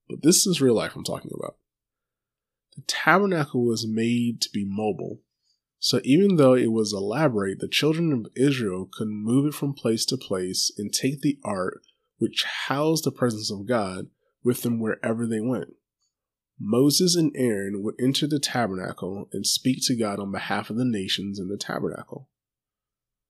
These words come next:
Fast forward a couple hundred years, and King David desired to build a permanent place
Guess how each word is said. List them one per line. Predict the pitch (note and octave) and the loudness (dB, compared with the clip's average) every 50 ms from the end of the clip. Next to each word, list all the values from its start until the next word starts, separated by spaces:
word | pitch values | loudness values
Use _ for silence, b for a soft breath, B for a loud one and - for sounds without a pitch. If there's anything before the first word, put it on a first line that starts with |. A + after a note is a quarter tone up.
| _ _ _ _ _ _ _ _ | _ _ _ _ _ _ _ _
Fast | - - C#3+ F3+ F#3+ - - | -2 -2 0 0 2 0 2
forward | - E3 D#3 C#3 B2 | 4 6 6 6 6
a | |
couple | - - - D#3+ - E3+ | 2 0 -4 -4 -4 -4
hundred | D#3 - D3+ C#3+ C#3 B2 A2 | -4 -2 -2 0 0 -2 2
years, | A#2+ C#3 D#3 C#3+ A2 F2+ F2+ F#2+ G2 - - - | 4 6 6 8 6 4 2 -2 -4 -6 -6 -6
and | G#2 G#2+ A2 | -8 -8 -8
King | - - - C#3 C3+ B2+ A#2 | -6 -4 -2 0 0 2 2
David | B2+ C3+ D3 C#3 A#2+ A#2 G#2 | 4 4 6 6 4 2 0
desired | - A2+ A2 A2 A2+ A2 A2+ A2+ A2 G#2+ G2+ - - | 0 -2 -2 0 0 0 0 2 2 0 0 -2 -4
to | - | -8
build | A2 G2+ G#2+ G#2+ G#2+ G#2 - | -6 -2 0 0 0 0 -2
a | G2 G2+ - _ | -6 -10 -10 _
permanent | - - - - F#3+ G#3 G#3+ F#3 C3 - - - | -14 -14 -2 2 4 6 6 6 4 2 -2 -8
place | - - G2+ F#2+ F#2 F#2 - - - | -10 -8 -6 -6 -4 -4 -4 -4 -6